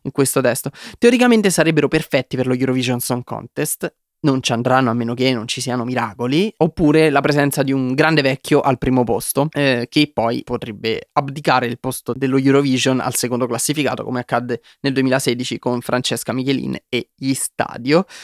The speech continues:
Eh, nella versione di studio perde un po' di violinismo, ma forse è perché io sono innamorato dell'orchestra del Parco dell'Ariston, che comunque ieri ci ha dato delle soddisfazioni. A margine, voglio dire, se non avete sentito bene,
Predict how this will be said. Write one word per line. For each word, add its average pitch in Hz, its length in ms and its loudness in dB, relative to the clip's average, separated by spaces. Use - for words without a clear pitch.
Eh, 143 220 6
nella 147 180 6
versione 220 400 4
di 196 100 -2
studio 220 560 0
perde 190 400 2
un 185 80 2
po' 180 140 2
di 175 60 0
violinismo, 180 720 4
ma 143 140 2
forse 127 320 -6
è - 20 -20
perché - 280 -8
io 123 60 -2
sono 123 180 -6
innamorato 120 440 -2
dell'orchestra 117 840 -2
del 127 180 -8
Parco - 260 -8
dell'Ariston, 123 800 -2
che 127 140 -6
comunque 113 340 -4
ieri 117 260 -4
ci - 80 -4
ha 117 60 -2
dato 123 200 0
delle 117 200 -4
soddisfazioni. 135 680 -2
A 180 100 2
margine, 135 540 2
voglio 151 220 2
dire, 131 300 -2
se - 240 0
non 196 160 2
avete 143 300 2
sentito 139 340 0
bene, 87 560 -12